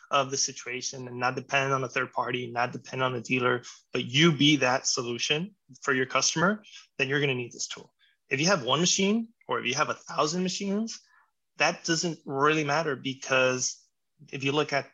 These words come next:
the cost of acquisition or just the cost of opportunity, let's say that you have to call the dealer for a, for a region and it takes them three days because they're backed up. Are you gonna wanna have control of that, or do you wanna wait for them?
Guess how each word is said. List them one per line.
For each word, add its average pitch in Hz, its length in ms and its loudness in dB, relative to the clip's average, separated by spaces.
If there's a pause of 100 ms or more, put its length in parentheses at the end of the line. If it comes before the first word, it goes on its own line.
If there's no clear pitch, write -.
the 139 100 -2
cost - 380 0
of 131 60 -8
acquisition 127 760 -8
or 175 400 2
just - 160 0
the - 80 0
cost - 320 2
of 185 80 -4
opportunity, 170 760 -2 (460)
let's 165 160 0
say 185 160 4
that 165 380 2
you 156 120 -8
have 160 140 -8
to - 80 -18
call 160 760 4
the 151 80 -10
dealer 156 360 -2
for 147 300 4
a, 143 420 4 (100)
for 147 140 -2
a - 20 -2
region 147 460 -8
and 143 100 -8
it 143 140 -6
takes 180 200 -2
them 170 80 0
three 156 260 0
days 156 260 0
because 139 260 -6
they're 135 100 0
backed 139 300 -2
up. 147 240 0 (560)
Are 135 80 2
you 131 140 2
gonna 147 160 2
wanna 139 240 2
have 131 240 -2
control 139 340 -2
of 190 60 0
that, 226 260 2
or 143 140 2
do 131 160 -6
you 143 100 -2
wanna 135 240 0
wait 131 260 -2
for 143 120 -4
them? 117 200 -14